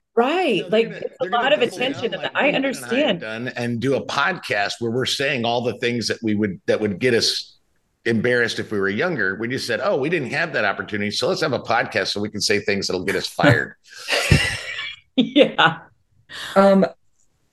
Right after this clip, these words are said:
Speaker 1: I feel sorry for those girls, actually, 'cause I, because I think they're getting a lot of attention for it. I think it's sad that they're getting, but, but I also would have to say it has to be mixed attention. Like, people have to be looking at it because they're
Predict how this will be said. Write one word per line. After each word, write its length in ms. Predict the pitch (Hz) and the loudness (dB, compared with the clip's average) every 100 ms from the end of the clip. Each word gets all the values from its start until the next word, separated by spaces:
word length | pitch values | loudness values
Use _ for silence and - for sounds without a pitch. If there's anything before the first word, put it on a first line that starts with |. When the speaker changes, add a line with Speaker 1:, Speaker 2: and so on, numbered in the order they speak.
| _ _ _ _ _ _ _ | _ _ _ _ _ _ _
Speaker 1:
I 80 | 226 | 2
feel 180 | 233 311 | 4 2
sorry 340 | 220 185 185 | 2 2 2
for 100 | 185 | 0
those 280 | 160 151 147 | -2 -2 -2
girls, 380 | - 147 131 139 | 0 2 2 -2
actually, 500 | 131 135 143 143 135 | -4 -4 -4 0 0
'cause 180 | 135 175 | 0 0
I, 200 | - 160 | 2 2
because 360 | 165 175 190 | 0 -4 0
I 80 | 170 | 0
think 220 | 175 185 | 0 -2
they're 100 | 185 | -2
getting 240 | 175 170 160 | -2 -2 -2
a 60 | |
lot 180 | 147 147 | 0 0
of 140 | 139 135 | 0 -6
attention 400 | - 156 165 170 | -6 -6 -4 -2
for 160 | 175 | 2
it. 40 | 139 | 2
I 60 | |
think 160 | 156 135 | 2 -4
it's 160 | - | -6
sad 300 | - 135 151 | -2 2 2
that 100 | 170 | 2
they're 120 | 170 160 | 0 0
getting, 420 | 165 160 170 - _ _ _ | 0 0 -2 -8 _ _ _
but, 200 | 254 - | 0 4
but 120 | 240 | 4
I 160 | 202 - | 2 2
also 420 | 185 202 208 185 | 0 0 0 0
would 300 | 160 175 170 | 0 -4 -4
have 280 | 175 160 - | -2 -2 -2
to 100 | 165 | -10
say 240 | - 151 139 | 2 2 4
it 140 | 156 | 0
has 240 | 180 170 | 0 -2
to 60 | 175 | -2
be 100 | 156 | -2
mixed 300 | 139 139 - | 0 -2 -4
attention. 420 | 143 135 123 139 | -4 -4 0 0
Like, 160 | 143 143 | 0 0
people 360 | 202 175 190 | -6 0 0
have 220 | 160 165 160 | 2 0 -2
to 80 | |
be 140 | 151 151 | -4 -2
looking 280 | 135 143 131 | -2 -2 0
at 140 | 131 | 0
it 140 | 123 | 0
because 280 | 143 160 135 | -2 -4 -2
they're 340 | 135 131 131 | 2 2 2